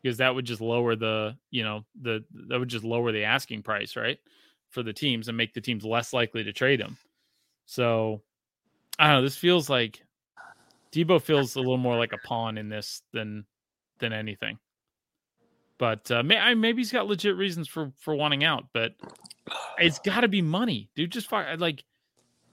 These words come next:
give him sixty mil guaranteed and fucking be done with it. I think Tyreek got seventy-two. Give him sixty-five. I don't give a shit. Give him seventy-five.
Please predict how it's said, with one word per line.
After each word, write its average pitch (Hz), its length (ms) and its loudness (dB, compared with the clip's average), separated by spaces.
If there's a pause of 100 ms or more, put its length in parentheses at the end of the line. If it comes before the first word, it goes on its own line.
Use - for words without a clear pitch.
(200)
give 196 120 -2
him 226 60 2
sixty - 460 -2
mil 160 400 2 (760)
guaranteed 151 680 2 (420)
and 120 140 -6
fucking 139 280 -2
be 131 80 -2
done 123 300 -2
with 98 100 -12
it. - 120 -20 (560)
I - 80 -6
think 175 100 -2
Tyreek 170 400 4
got 135 200 4
seventy-two. 143 680 0
Give 208 120 -8
him 220 80 -4
sixty-five. 170 840 -6
I 139 40 -8
don't 185 120 -6
give 196 80 -2
a 170 40 -4
shit. 139 140 -6
Give 294 140 -2
him 339 80 -4
seventy-five. 247 720 0